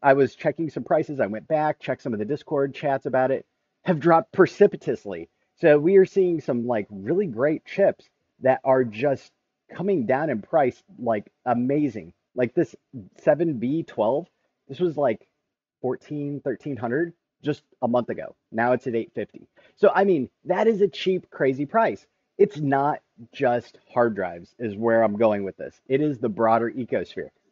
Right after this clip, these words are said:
Look at the seventy-five forty-two, seven hundred and sixty bucks for this now. I mean,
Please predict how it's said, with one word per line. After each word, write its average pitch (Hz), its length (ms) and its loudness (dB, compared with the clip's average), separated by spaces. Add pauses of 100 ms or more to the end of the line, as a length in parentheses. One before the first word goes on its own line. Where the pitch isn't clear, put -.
(220)
Look 151 140 -4
at 175 60 2
the 170 80 -2
seventy-five 165 600 0
forty-two, 147 440 -4 (240)
seven 160 180 2
hundred 160 160 0
and 131 120 -4
sixty - 320 -8
bucks 117 260 -2
for 110 100 -4
this 90 180 -10
now. 80 200 -12 (280)
I 147 60 2
mean, 143 240 2